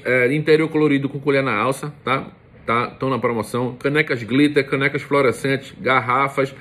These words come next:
ah, mousepad, quebra-cabeça, pedra, ah, que mais? Boné. Pô, tem um monte de produtos, são mais de cento e cinquenta itens.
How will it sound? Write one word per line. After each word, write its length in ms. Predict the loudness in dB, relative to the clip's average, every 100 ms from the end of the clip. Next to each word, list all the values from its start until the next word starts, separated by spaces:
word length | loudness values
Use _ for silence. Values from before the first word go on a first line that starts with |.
| -20 -20 -14 -4
ah, 760 | 0 2 2 2 2 2 0 0
mousepad, 720 | 0 0 -2 -2 0 0 -2
quebra-cabeça, 960 | -2 0 2 0 0 0 0 -2 -4
pedra, 760 | -2 0 2 2 2 0 0 -4 -20 -20 -16 -8
ah, 180 | -6 0
que 120 | 0
mais? 320 | 2 2 2
Boné. 680 | 2 2 4 4 4 2 -4 -14 -14 -4
Pô, 140 | -4
tem 140 | -2
um 100 | -2
monte 400 | 0 2 4 2
de 100 | 0
produtos, 480 | 0 2 2 0 -2
são 140 | -4 -2
mais 280 | 2 0 0
de 80 |
cento 140 | -6 -8
e 20 |
cinquenta 340 | -8 -6 -4
itens. 420 | -4 -4 -6 -8